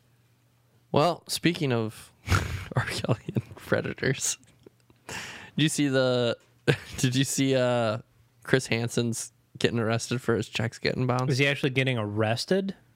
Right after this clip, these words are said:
Speaker 2: Or
Speaker 1: Uh, I don't, he's, I don't think he's getting arrested, but he's definitely getting charged with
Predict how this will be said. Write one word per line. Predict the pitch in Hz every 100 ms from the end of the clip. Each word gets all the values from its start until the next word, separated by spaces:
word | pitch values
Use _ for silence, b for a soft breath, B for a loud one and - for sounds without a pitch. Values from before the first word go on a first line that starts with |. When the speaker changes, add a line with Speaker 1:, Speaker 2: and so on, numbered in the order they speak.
| _ _ _ _ _ _ _ _ _ _ _
Speaker 2:
Or | 165
Speaker 1:
Uh, | 160 156 151 151 _ _ _
I | -
don't, | 190 -
he's, | 160 165 -
I | 160
don't | 131
think | - 113
he's | 117
getting | - -
arrested, | 110 117 113 139 117
but | 113
he's | 117
definitely | 120 120 123 120 123 _ _ _ _ -
getting | 131 127
charged | 117 110 113 117 -
with | 120